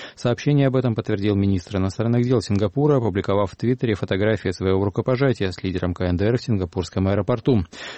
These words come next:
Прибытие Трампа и американской делегации ожидается вечером по местному времени в воскресенье. Американского президента сопровождают госсекретарь Майк Помпео и советник по национальной безопасности Джон Болтон.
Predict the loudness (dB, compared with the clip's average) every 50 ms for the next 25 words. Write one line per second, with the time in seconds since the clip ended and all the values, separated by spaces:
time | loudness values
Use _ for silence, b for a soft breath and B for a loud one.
0 | B B -2 0 2 2 0 0 0 2 2 2 2 2 2 2 2 2 2 2
1 | 2 0 -2 0 -2 0 0 0 0 2 2 0 0 2 0 0 0 0 0 0
2 | 0 0 0 -2 0 0 0 -2 -4 -4 -4 -4 -2 0 0 0 -2 0 0 0
3 | 0 2 2 2 2 2 0 0 -2 -4 -8 -8 -4 0 0 2 2 2 2 0
4 | 0 -2 -2 0 0 0 0 -2 -4 -2 -4 -8 -4 -4 -4 0 0 0 0 0
5 | -2 -6 -6 -2 -2 -2 -2 0 0 0 0 0 0 0 -2 -2 -2 -6 -6 -6
6 | -4 -2 -2 -2 -2 -2 -4 -4 -4 -4 -4 -2 0 2 2 4 4 2 B B
7 | B B B B -4 0 2 2 4 4 2 2 -2 -6 -4 -2 -2 -2 -2 -2
8 | -2 0 0 0 0 0 -2 -4 -2 -2 -2 -2 -2 -4 -4 -4 -2 0 0 0
9 | 0 2 0 0 0 0 -2 -2 -4 -4